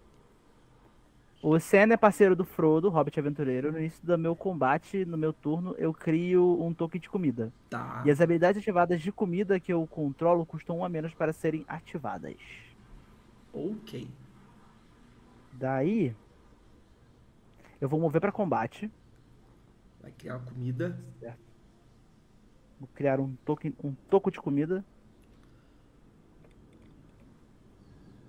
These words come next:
Speaker 1: Eu vou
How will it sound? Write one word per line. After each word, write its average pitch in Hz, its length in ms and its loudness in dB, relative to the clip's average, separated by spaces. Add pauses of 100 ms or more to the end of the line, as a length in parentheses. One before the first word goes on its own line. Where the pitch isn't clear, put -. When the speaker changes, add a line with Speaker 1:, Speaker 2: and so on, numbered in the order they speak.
(1400)
Speaker 1:
Eu 143 180 2
vou 151 720 6